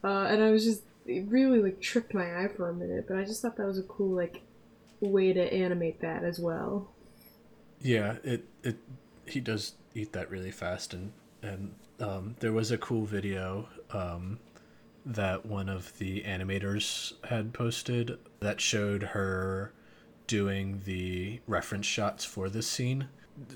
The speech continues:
Speaker 2: And so it's just her with, like, over-exaggerating and eating a burger and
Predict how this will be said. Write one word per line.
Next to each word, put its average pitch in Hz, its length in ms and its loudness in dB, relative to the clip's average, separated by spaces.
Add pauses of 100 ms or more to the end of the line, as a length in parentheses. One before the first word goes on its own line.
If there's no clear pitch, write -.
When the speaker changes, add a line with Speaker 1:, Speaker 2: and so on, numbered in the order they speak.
(140)
Speaker 2:
And 113 200 4
so 120 220 6
it's 117 100 2
just 131 220 2
her 117 400 6
with, 110 420 0
like, 101 280 2 (240)
over-exaggerating 95 1040 0 (240)
and 98 260 -4
eating 95 240 -2
a 90 80 -4
burger 92 460 -2
and 92 180 -4